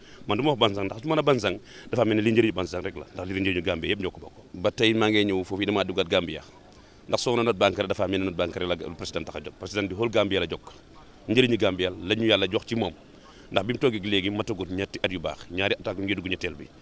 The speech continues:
si ñaari at yi ci la nekk. Ñette-, ñetteelu at bi jeexagul bu baax, mën naa dafa jeex démba, tey mu commencé si ñett-, ñeenteelu at bi. Waaye li ñu gisagu mu taxaw ci Gambia, ñun mën nañoo wax ni sukkandiku ne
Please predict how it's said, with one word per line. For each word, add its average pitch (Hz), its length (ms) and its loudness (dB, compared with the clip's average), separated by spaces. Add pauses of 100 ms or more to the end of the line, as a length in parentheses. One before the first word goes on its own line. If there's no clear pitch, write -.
(300)
si - 100 -10
ñaari 110 220 6
at 104 80 2
yi 101 40 -2
ci 120 100 -4
la 101 100 4
nekk. 101 220 -2 (500)
Ñette-, 107 240 0
ñetteelu 110 260 2
at - 60 4
bi 95 100 -6
jeexagul 110 360 0
bu 95 100 -4
baax, 92 260 2
mën 98 80 -6
naa 101 100 -2
dafa 98 220 -2
jeex 95 160 -8
démba, 104 300 0 (420)
tey 107 140 8
mu 104 120 8
commencé 101 360 -2
si - 100 -12
ñett-, 92 240 -8
ñeenteelu 98 340 -2
at 80 60 -4
bi. 73 180 -12 (480)
Waaye 101 160 6
li 113 120 6
ñu 143 40 2
gisagu 131 260 -2
mu 113 80 2
taxaw 107 300 -2
ci 104 80 -4
Gambia, 90 400 -2 (720)
ñun 123 240 4
mën 127 120 6
nañoo 131 220 4
wax 101 140 0
ni 110 80 0
sukkandiku 113 480 0
ne 127 80 -2